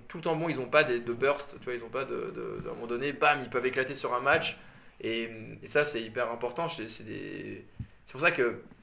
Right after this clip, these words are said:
je dis qu'il m-, il mérite pas forcément le club où il est, parce que c'est,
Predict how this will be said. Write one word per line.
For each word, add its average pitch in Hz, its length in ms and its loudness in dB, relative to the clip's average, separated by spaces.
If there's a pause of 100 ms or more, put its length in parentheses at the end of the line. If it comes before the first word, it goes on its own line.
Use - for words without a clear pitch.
(320)
je 120 80 -14
dis 139 140 -10
qu'il 131 140 -10
m-, 120 220 -10
il 113 100 -14
mérite 113 220 -4
pas 120 120 -2
forcément 120 380 -6
le 113 100 -4
club 117 280 -4
où 117 80 -8
il 120 120 -2
est, 131 80 0
parce 120 180 -8
que 110 140 -10
c'est, 110 260 -10